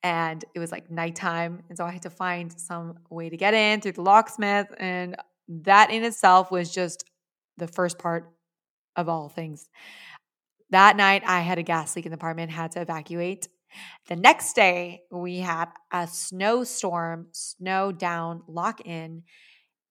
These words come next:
And I got all my shippings delayed. And so I'm here in my apartment, which doesn't even have Wi-Fi set up, not a lot of things in it, and just me in my little bed.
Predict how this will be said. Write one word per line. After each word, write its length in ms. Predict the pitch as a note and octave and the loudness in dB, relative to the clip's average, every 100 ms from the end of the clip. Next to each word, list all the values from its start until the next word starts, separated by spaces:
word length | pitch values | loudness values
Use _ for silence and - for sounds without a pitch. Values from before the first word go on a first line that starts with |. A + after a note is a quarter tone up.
| - | -6
And 380 | F#3 F3+ F3 - | -2 0 -2 -4
I 640 | F3 F3 F#3+ G#3 G#3+ A3+ - | -2 2 4 4 2 -2 -2
got 160 | F3+ F#3 | -2 -2
all 160 | F3+ | -2
my 160 | F#3 F#3 | -4 -4
shippings 560 | E3+ F#3+ F3+ F3 E3+ | -6 -6 -6 -6 -10
delayed. 520 | E3+ F3 F3 F3+ F3+ - | -12 -6 -4 -2 -4 -8
And 100 | F3 | -14
so 200 | - F3 - | -10 -10 -6
I'm 200 | F#3+ G3+ | -6 -6
here 220 | F#3 F#3 | -6 -6
in 160 | F3+ F3+ | -6 -6
my 100 | F3+ | -6
apartment, 340 | F3 E3+ F3 | -6 -8 -8
which 140 | F3+ | -10
doesn't 180 | F3 F3 | -10 -12
even 140 | F#3 F3 | -12 -12
have 140 | E3+ | -12
Wi-Fi 580 | D#3+ D#3+ F#3 F#3 F3 E3+ | -12 -2 -2 -2 -4 -6
set 320 | E3 - F3 | -10 -10 -6
up, 240 | E3+ E3+ _ E3+ | -4 -6 _ -20
not 420 | E3 E3 F3 - - | -12 -6 -6 -6 -8
a 80 | F3+ | -6
lot 240 | E3+ F3 | -2 -4
of 100 | E3 _ - | -4 _ -10
things 240 | F3+ E3 - | -10 -12 -18
in 120 | E3 | -8
it, 240 | A3 B3 - | -6 -6 -6
and 180 | F3+ | -10
just 240 | E3+ - - | -10 -16 -16
me 240 | E3+ F3 | -16 -16
in 120 | F3+ | -14
my 160 | E3+ E3 | -12 -10
little 180 | F3 F3 | -10 -12
bed. 400 | E3+ F3 F#3+ | -6 -4 -4